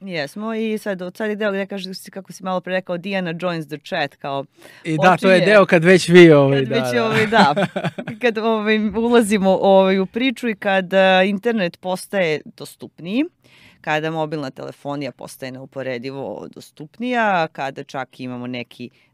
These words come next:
Speaker 1: m, neke telefončiće na kojima možemo nešto brzo da vidimo, proverimo online. To je već, e, uveliko deo kad je, da kažemo, američkim tržištima ve-, već Facebook ušao u ozbiljnu ekspanziju, kada su se u-, i ove, sve ovo što sad zovemo big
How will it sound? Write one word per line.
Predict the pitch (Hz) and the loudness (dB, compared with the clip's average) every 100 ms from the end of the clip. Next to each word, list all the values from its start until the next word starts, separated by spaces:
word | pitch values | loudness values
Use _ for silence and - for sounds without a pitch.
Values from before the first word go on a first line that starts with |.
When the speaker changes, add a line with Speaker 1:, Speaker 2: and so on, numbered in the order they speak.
| _ - | _ -14
Speaker 1:
m, | 175 - - | -14 -14 -12
neke | 170 160 - 151 | -10 -8 -8 -10
telefončiće | 160 156 - 165 156 - 165 147 | -10 -12 -8 -8 -8 -12 -12 -12
na | |
kojima | 139 151 147 | -10 -8 -8
možemo | 143 147 143 139 | -6 -8 -8 -8
nešto | 139 139 143 | -8 -10 -16
brzo | 139 139 135 | -16 -16 -14
da | 131 | -14
vidimo, | 127 139 131 123 | -12 -12 -10 -12
proverimo | - 131 131 135 131 123 | -12 -10 -6 -6 -6 -8
online. | 127 117 127 160 185 170 _ - - _ | -8 -6 -4 -4 -4 -8 _ -20 -20 _
To | - | -8
je | 147 | -8
već, | 139 139 - - | -6 -10 -10 -10
e, | 143 135 131 | -8 -8 -8
uveliko | 143 147 143 135 147 | -8 -6 -6 -8 -12
deo | 143 143 131 | -8 -6 -6
kad | - 131 - | -10 -16 -12
je, | 135 135 131 127 - _ _ - | -8 -6 -6 -8 -12 _ _ -20
da | 127 | -18
kažemo, | 123 123 123 | -16 -14 -10
američkim | 127 120 - 117 | -10 -12 -16 -20
tržištima | 117 120 117 - 117 | -18 -18 -16 -16 -16
ve-, | - - | -16 -16
već | 123 - | -16 -12
Facebook | 131 123 120 - | -10 -10 -16 -20
ušao | - - 123 113 | -20 -14 -10 -8
u | |
ozbiljnu | 127 113 127 123 | -10 -12 -12 -12
ekspanziju, | 123 - - 110 120 127 127 | -14 -16 -14 -12 -10 -10 -10
kada | - - | -12 -20
su | - - | -20 -20
se | 110 | -16
u-, | 117 82 - _ _ _ _ - | -14 -14 -18 _ _ _ _ -14
i | 135 131 | -8 -6
ove, | 127 127 127 127 | -6 -8 -10 -12
sve | - 175 | -6 -2
ovo | 180 | -2
što | 175 | -6
sad | 165 180 165 | -8 -8 -4
zovemo | 175 175 160 | -4 -2 -6
big | 151 185 160 | -8 -10 -12